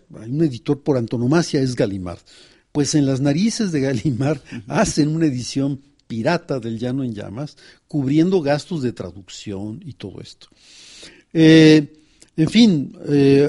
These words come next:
hoy me enteré en la mañana de que ya está a punto de entrar a la prensa una edición bilingüe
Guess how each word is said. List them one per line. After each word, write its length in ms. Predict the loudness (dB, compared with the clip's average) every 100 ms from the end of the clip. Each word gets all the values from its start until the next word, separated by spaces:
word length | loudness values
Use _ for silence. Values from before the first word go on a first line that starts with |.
| 4
hoy 180 | 4 6
me 60 |
enteré 460 | 4 4 4 2 -2
en 140 | -6
la 60 | -2
mañana 480 | 0 0 2 0 -2 _ _ -10
de 180 | -8 -2
que 80 |
ya 80 | -2
está 140 | 0 -4
a 80 | 0
punto 500 | -2 0 0 -2 -4
de 200 | -4 -2
entrar 380 | -2 0 0 2
a 80 |
la 200 | -2 -4
prensa 540 | -2 0 0 0 -2 -4 _ _
una 220 | -4 0 0
edición 440 | 0 -4 -2 -2
bilingüe 720 | -4 -4 -2 -2 2 2 0